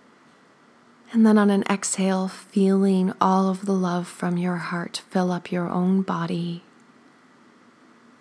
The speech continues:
giving yourself love and appreciation.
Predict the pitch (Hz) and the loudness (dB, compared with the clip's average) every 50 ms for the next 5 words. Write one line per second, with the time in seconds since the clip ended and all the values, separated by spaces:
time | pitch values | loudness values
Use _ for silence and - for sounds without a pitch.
0 | _ _ _ _ _ _ _ _ _ _ _ _ _ _ _ _ - - - _ | _ _ _ _ _ _ _ _ _ _ _ _ _ _ _ _ -20 -20 -12 _
1 | - 190 185 180 185 185 180 175 175 175 170 - - 185 170 - - - 180 170 | -2 0 0 2 0 0 0 0 -2 -4 -6 -4 -6 -6 -6 -6 -8 -8 -4 -4
2 | 170 175 175 175 175 175 170 - - - - - - - 185 175 175 175 - - | -2 -2 -2 -2 -4 -6 -8 -14 -20 -20 -20 -20 -10 -4 -4 -4 -4 -4 -4 -4
3 | - 185 180 - - - - 175 170 170 170 - - - 180 175 170 170 175 170 | -2 -2 -2 -4 -6 -6 -4 -4 -4 -4 -6 -8 -8 -6 -6 -4 -4 -6 -6 -8